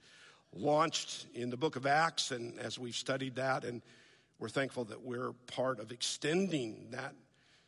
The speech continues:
that kingdom on earth, if you will. We thank you for that privilege, and it's in Jesus' name we pray. Amen. Uh, we'll, we're not gonna be dealing with just one passage, but I, but,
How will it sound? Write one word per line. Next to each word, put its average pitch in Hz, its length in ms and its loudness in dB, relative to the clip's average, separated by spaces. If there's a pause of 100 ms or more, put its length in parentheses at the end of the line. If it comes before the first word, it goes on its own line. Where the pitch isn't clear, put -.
(400)
that 117 300 -4
kingdom 165 480 2
on 120 200 -4
earth, 123 260 0
if 127 160 -10
you 123 80 -12
will. 113 300 -10
We 113 100 -8
thank 117 240 -2
you 131 80 -12
for 113 140 -10
that 110 200 -8
privilege, 110 460 -10
and 117 100 -8
it's - 140 -10
in 113 80 -10
Jesus' 117 460 -8
name 110 320 -10
we 107 100 -10
pray. 101 300 -12 (180)
Amen. 107 420 -10 (480)
Uh, 127 240 4
we'll, 160 300 2 (100)
we're 139 140 2
not 175 180 6
gonna 175 140 6
be 160 80 2
dealing 160 300 6
with 127 180 0 (140)
just - 260 -6
one 165 220 4
passage, 135 560 2
but 139 120 4
I, 135 260 4 (460)
but, 143 220 0